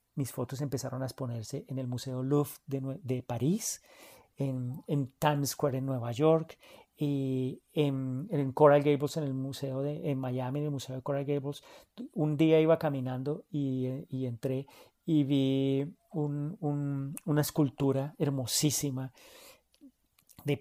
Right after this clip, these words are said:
de, de Dalí, se llama La persistencia del tiempo, que él había hecho un cuadro así, hizo una escultura, y dije, "Yo en este museo tengo que exponer". Pues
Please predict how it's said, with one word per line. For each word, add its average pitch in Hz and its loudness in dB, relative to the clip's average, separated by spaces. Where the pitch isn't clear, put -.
de, 127 -2
de 131 -4
Dalí, 131 -2
se - -6
llama 131 -2
La 139 -2
persistencia 135 -2
del 139 0
tiempo, 127 -4
que 139 -4
él 131 -2
había 135 -2
hecho 135 -6
un 139 -4
cuadro 135 -2
así, 139 -4
hizo 135 -6
una 143 -2
escultura, 131 -6
y 151 2
dije, 139 2
"Yo 143 4
en 139 2
este 139 -2
museo 123 -4
tengo 123 -6
que 139 -8
exponer". 117 -10
Pues - -2